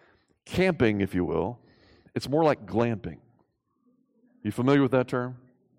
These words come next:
The glamorous camping. He's camping, but he's camping right next to Sodom. So his backyard is all of the culture of Sodom and all of the wickedness that goes along with it.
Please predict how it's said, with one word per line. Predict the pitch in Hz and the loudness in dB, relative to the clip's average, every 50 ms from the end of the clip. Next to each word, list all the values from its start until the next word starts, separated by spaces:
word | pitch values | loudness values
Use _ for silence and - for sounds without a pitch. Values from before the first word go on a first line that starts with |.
| _ _ _ _ _ _ _ | _ _ _ _ _ _ _
The | - 104 | -4 -2
glamorous | 92 107 120 127 135 147 151 151 147 139 | 2 4 6 6 6 6 6 4 2 2
camping. | - - 143 139 135 135 - 135 131 135 131 - _ | 0 -2 -2 -2 -2 -2 -4 -6 -8 -8 -12 -8 _
He's | - 139 131 | -2 -2 -2
camping, | - - 190 208 240 247 196 190 170 147 | -2 -2 0 2 2 2 0 -2 -4 -2
but | 139 143 | -2 -4
he's | 135 - | -4 -4
camping | - - 190 208 214 208 - 180 156 131 - - - _ _ _ _ _ | -6 -4 -4 -2 -2 0 -2 -2 -2 -4 -10 -14 -20 _ _ _ _ _
right | - 95 98 107 127 170 202 190 - 143 | -12 -8 -4 -2 0 0 -2 -2 -4 -6
next | 143 147 156 160 160 - - - - | -4 -2 -2 -2 -4 -6 -12 -14 -12
to | - - 131 120 110 104 98 90 - | -10 -6 -4 -4 -4 -4 -6 -8 -10
Sodom. | - - 110 95 87 82 - - - _ _ _ _ _ _ _ _ _ _ _ _ _ | -8 -6 -4 -4 -4 -4 -8 -12 -20 _ _ _ _ _ _ _ _ _ _ _ _ _
So | - - 120 | 0 2 2
his | 117 120 107 | 2 2 0
backyard | 101 156 170 196 190 - - 160 165 160 147 135 123 | 0 0 2 2 0 0 2 4 4 6 6 4 4
is | 113 110 98 92 | 2 0 -2 -4
all | 90 - 117 127 135 135 | -4 -2 0 2 2 2
of | 131 117 101 | 2 0 0
the | 95 104 107 | -2 -2 -2
culture | 101 - - - - 151 - - - - 107 95 90 | -2 -4 -10 -8 -6 -6 -6 -6 -8 -8 -6 -6 -6
of | 85 82 | -6 -6
Sodom | - - 131 127 127 123 123 120 117 113 - - - - _ - | -4 0 2 2 4 4 2 0 -2 -6 -12 -16 -20 -20 _ -10
and | 92 101 | -6 -2
all | 104 107 117 120 | 0 2 2 2
of | 113 98 | 0 -2
the | 107 | -4
wickedness | 104 110 104 - - 92 95 98 90 - | -4 -4 -4 -6 -8 -10 -8 -8 -8 -8
that | - 78 92 | -8 -6 -4
goes | 92 90 87 | -4 -2 -2
along | 87 87 85 80 80 82 - - - | -4 -4 -4 -4 -6 -8 -12 -14 -10
with | 78 90 92 - - | -6 -6 -6 -6 -8
it. | 82 - _ _ | -18 -20 _ _